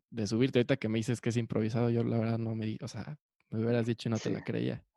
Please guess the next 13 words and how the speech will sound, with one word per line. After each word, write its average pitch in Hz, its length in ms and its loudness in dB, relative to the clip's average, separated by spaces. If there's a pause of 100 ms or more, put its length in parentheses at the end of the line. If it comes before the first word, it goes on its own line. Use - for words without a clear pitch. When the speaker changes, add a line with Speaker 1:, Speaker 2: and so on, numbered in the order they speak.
(140)
Speaker 2:
<laughs> - 800 -14 (800)
Speaker 1:
Este, 113 800 2
platícanos 135 440 4
un 127 80 -2
poquito 127 320 0
qué 131 140 2
sigue 120 580 2 (220)
en, 107 180 -2 (100)
en 110 160 0
tu 107 120 0
carrera, 104 360 2
o 101 40 -4
sea, 98 400 -6